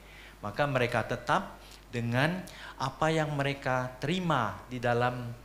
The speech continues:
eh, tradisi mereka. Tetapi di dalam ini, di dalam yin dan yang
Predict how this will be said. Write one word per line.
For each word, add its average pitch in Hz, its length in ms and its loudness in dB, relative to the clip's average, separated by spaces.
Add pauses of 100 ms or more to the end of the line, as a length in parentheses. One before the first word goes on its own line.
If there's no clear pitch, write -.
(300)
eh, 123 240 2
tradisi 117 560 2
mereka. 110 400 0
Tetapi 139 400 -4
di 160 80 0
dalam 139 400 6
ini, 147 320 2 (480)
di 135 80 4
dalam 180 400 6
yin 175 320 -4
dan 135 320 -2
yang 127 400 -2